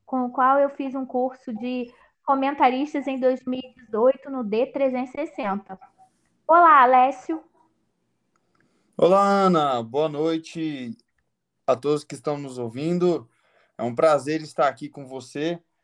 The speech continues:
Speaker 2: E vamos aí falar sobre Copa América e assunto seleção que tá rendendo demais por aí.
Speaker 1: Alessio, o que realmente detonou a crise na seleção brasileira?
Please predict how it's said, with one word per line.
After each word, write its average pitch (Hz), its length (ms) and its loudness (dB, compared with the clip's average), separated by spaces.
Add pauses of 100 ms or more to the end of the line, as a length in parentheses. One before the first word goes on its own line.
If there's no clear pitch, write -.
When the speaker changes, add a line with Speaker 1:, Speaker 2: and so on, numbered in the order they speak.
(260)
Speaker 2:
E 120 800 -6
vamos 143 260 2
aí 185 140 4
falar 185 220 2
sobre 165 260 -8
Copa 165 240 -2
América 160 720 -2
e 123 320 -14
assunto 151 420 -14
seleção 143 460 -8
que - 80 -20
tá 170 140 0
rendendo 156 680 -6
demais 175 880 -2 (380)
por 156 160 -2
aí. 123 320 -2 (1900)
Speaker 1:
Alessio, 359 680 2
o 349 80 -2
que 349 160 -6
realmente 392 640 2
detonou 294 480 0
a 254 80 2
crise 294 320 -4
na 285 120 -6
seleção 277 440 -2
brasileira? 214 680 -2